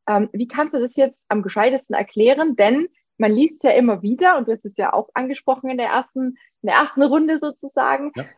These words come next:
Speaker 1: dass es sich auch um, also dass diese Lymphe quasi aus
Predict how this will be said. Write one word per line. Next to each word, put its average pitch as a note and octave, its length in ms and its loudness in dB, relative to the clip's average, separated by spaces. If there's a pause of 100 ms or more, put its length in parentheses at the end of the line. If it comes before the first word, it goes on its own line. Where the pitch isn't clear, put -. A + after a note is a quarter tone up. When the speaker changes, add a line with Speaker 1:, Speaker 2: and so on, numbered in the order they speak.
(120)
Speaker 1:
dass A#3+ 220 2
es B3+ 120 -2
sich C4+ 220 -2
auch A#3+ 240 2
um, A#3 380 0 (360)
also F#3+ 160 -2
dass F#3 200 0
diese F#3 180 -6
Lymphe B3 360 0
quasi - 340 0
aus - 160 0